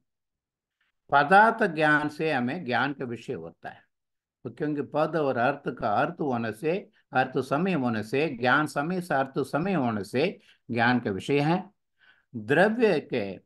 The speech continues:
बोध से चारित्र का विषय है। द्रव्य से चरणम, द्रव्य से चरणम, द्रव्य, it flows into our charitra। Because the द्रव्य by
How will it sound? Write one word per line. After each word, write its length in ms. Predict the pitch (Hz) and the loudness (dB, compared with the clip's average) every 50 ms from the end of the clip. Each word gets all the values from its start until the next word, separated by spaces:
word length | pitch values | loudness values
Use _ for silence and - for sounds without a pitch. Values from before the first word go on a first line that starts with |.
| _ _ _ _ _ _ 131 | _ _ _ _ _ _ -10
बोध 320 | 117 107 120 120 123 120 | -6 -2 2 2 2 2
से 460 | 120 - - 131 127 131 127 139 - _ _ _ _ _ _ _ - | 0 -2 -2 0 2 0 0 -2 -6 _ _ _ _ _ _ _ -10
चारित्र 500 | - 120 113 135 151 160 151 - - - | -6 -2 0 0 0 0 -2 -6 -10 -16
का 100 | - 87 | -14 -14
विषय 300 | 87 - - - - - - | -14 -14 -14 -16 -18 -18 -20
है। 60 | - _ _ _ _ _ _ _ _ _ _ _ _ _ _ _ _ _ _ _ - 117 | -20 _ _ _ _ _ _ _ _ _ _ _ _ _ _ _ _ _ _ _ -20 -14
द्रव्य 500 | 95 117 123 131 143 147 156 190 180 143 | -6 -4 0 0 2 2 4 2 2 2
से 340 | - - 101 85 - - _ _ _ _ _ _ _ _ _ _ _ _ _ _ _ _ _ _ - | 0 -4 -8 -8 -8 -12 _ _ _ _ _ _ _ _ _ _ _ _ _ _ _ _ _ _ -6
चरणम, 520 | 123 120 120 135 139 143 131 180 175 - _ _ _ _ _ _ - 120 | 0 0 2 2 2 2 0 -2 -4 -8 _ _ _ _ _ _ -18 -14
द्रव्य 460 | 104 120 120 123 120 117 135 151 143 | -8 -6 -4 -4 -4 -2 -2 -2 -2
से 200 | - - 170 143 | -2 -2 -4 -4
चरणम, 540 | - - 135 117 123 127 123 107 - - - _ _ - | -4 -2 -2 0 0 0 0 -2 -4 -8 -18 _ _ -12
द्रव्य, 560 | 107 120 127 127 131 139 160 147 110 - - _ _ _ _ _ - 147 | -8 -6 -6 -6 -4 -4 -4 -4 -4 -4 -8 _ _ _ _ _ -4 -4
it 120 | 127 - | -4 -2
flows 640 | - - - - 156 175 185 170 139 123 123 - | -4 -8 -2 2 4 6 6 6 6 4 2 -2
into 360 | 123 117 120 117 113 147 139 151 | -4 -4 -4 -4 -4 -4 -4 -2
our 380 | 180 220 - 123 107 95 113 | -2 -4 -4 -4 -4 -4 -4
charitra। 400 | 120 - - - - - - - _ _ _ _ _ _ _ _ _ _ _ _ _ _ _ _ _ - 127 | -8 -8 -8 -6 -6 -6 -8 -12 _ _ _ _ _ _ _ _ _ _ _ _ _ _ _ _ _ -6 -6
Because 400 | 123 127 147 143 127 117 110 - | -2 2 2 2 0 0 0 2
the 200 | 135 127 107 101 | 2 2 2 2
द्रव्य 320 | 123 147 160 156 180 175 | 2 2 2 4 2 2
by 260 | 131 135 139 123 120 | 2 2 2 0 0